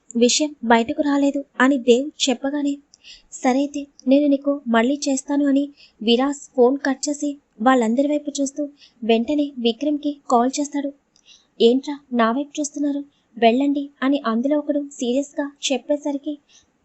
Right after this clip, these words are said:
అందులో ఇద్దరు రౌడీలు విరాస్ దగ్గరికి వెళ్తుంటే, విరాస్ ఒక పక్కన ఫోన్ పట్టుకుని ఇద్దరిని క్షణకాలంలో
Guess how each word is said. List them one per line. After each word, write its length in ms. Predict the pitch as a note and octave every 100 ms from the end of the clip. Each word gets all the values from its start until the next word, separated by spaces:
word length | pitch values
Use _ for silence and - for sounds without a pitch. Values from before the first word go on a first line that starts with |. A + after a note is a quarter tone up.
| -
అందులో 400 | A3+ B3 D4 D4+ - _ _ A#3+
ఇద్దరు 320 | B3 C#4+ B3+
రౌడీలు 440 | A3+ C4 D4 C#4+ - -
విరాస్ 360 | A3 A#3+ C#4 D4
దగ్గరికి 520 | C#4+ C#4+ C#4+ C#4+ C#4+
వెళ్తుంటే, 640 | A#3 A#3 A#3+ D4+ C#4 D#4 D4 _ _ _ _ A3
విరాస్ 480 | A3+ C4 C#4+ - -
ఒక 160 | B3+
పక్కన 480 | C#4 A3+ A3+ D4 C#4+ -
ఫోన్ 280 | - B3 C#4+ D4
పట్టుకుని 440 | D4 D4 D4 D4+ - - - -
ఇద్దరిని 460 | A3 G3+ - G3+
క్షణకాలంలో 840 | G3 - B3+ A#3+ B3+ D4+ C#4+ C#4+